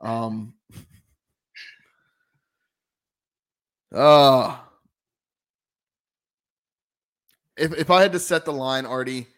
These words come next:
I would probably set it at E C U minus,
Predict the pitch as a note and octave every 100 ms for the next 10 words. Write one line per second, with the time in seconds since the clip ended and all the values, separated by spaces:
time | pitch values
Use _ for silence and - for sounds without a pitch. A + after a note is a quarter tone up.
0 | _ _ _ _ - B2+ C#3+ C#3 C#3 C#3
1 | C3 - C3 A#2+ B2 - A#2 A2+ - _
2 | _ B2+ B2+ - C3 A#2+ B2+ B2+ B2+ A#2+
3 | A#2 B2 B2 B2 - -